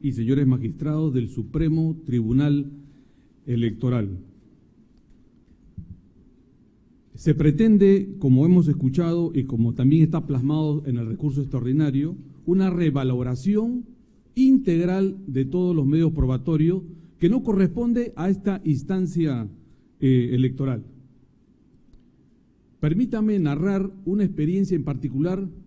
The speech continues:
que les va a servir de alguna manera al respetable colegiado, una ilustru-, ilustración que ocurrió en el año dos mil seis. Corría el segundo mes de ese año dos mil seis, es decir, hace más de diez años atrás, señor presidente, señor magistrado, exactamente el dos de febrero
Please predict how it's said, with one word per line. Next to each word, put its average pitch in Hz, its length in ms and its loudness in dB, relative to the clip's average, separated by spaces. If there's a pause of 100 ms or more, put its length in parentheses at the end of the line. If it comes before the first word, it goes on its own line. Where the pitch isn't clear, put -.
(140)
que 143 80 -4
les 143 160 0
va 240 60 -4
a 220 40 -2
servir 190 520 0
de 143 80 -2
alguna 170 300 -4
manera 160 360 0
al 127 220 -4 (160)
respetable 143 520 -6
colegiado, 170 640 -6 (200)
una 196 200 -4
ilustru-, 151 400 -2
ilustración 143 600 -2
que 165 120 -4
ocurrió 135 360 -2
en 175 80 0
el 151 80 2
año 165 200 -2
dos 139 120 -2
mil 151 200 -2
seis. 120 460 -6 (1040)
Corría 262 340 2
el 202 80 0
segundo 202 360 2
mes 214 540 2
de 170 100 0
ese 185 220 0
año 165 200 0
dos 143 120 -2
mil 165 180 -2
seis, 165 280 -2
es 180 140 -2
decir, 170 380 -4
hace 170 240 -2
más 185 200 -2
de 156 80 0
diez 165 280 -4
años 170 260 -8
atrás, 143 520 -10 (460)
señor 139 320 -6
presidente, 143 320 -2
señor 160 140 -2
magistrado, 143 400 -2
exactamente 214 540 -4
el 156 100 -2
dos 214 140 -2
de 185 100 -2
febrero 160 500 -4